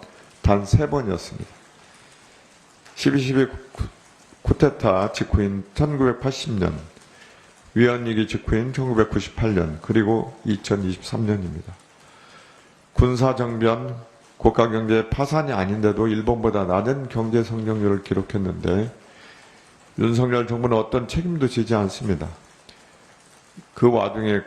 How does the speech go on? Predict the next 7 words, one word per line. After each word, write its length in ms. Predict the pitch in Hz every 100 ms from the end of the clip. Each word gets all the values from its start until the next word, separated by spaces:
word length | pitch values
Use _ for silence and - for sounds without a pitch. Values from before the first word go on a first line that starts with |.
| -
고통받는 760 | - 113 - 131 113 110 107 107
건 240 | 117 117 -
서민뿐입니다. 920 | - 131 127 120 107 123 120 90 82 87 - _ - - - - - - - _ _
지금은 400 | - 117 117 113
거시경제도 1040 | 110 110 107 120 113 113 113 110 107 104 -
민생경제도 880 | 104 120 117 131 131 127 120 110 110
최악인데, 760 | - 156 135 107 95 104 131